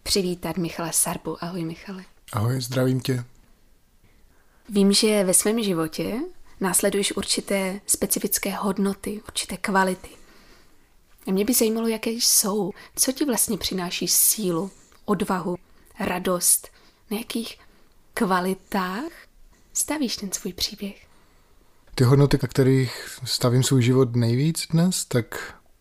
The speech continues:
Speaker 2: ty jsou žít v pravdě. Pravdě znamená sám se sebou a vyjadřovat se přesně a tak, jak věřím,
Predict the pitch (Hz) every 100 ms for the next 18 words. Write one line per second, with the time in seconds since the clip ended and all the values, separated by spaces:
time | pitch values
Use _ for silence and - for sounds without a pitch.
0 | _ _ _ - _ _ - - - -
1 | 123 - - 127 120 120 120 117 117 -
2 | _ _ - 120 123 - - 113 117 156
3 | 165 _ _ - _ _ _ _ _ _
4 | - - - - - 123 123 117 113 117
5 | 110 117 113 113 113 110 110 107 110 -
6 | - - 120 117 - 113 120 113 123 135
7 | 135 _ _ _ _ - _ - - 120
8 | 117 110 110 107 104 - - - - -
9 | 123 117 110 113 113 - 123 113 110 -
10 | - 127 113 - 127 131 - 117 107 123
11 | 120 113 117 117 123 139 143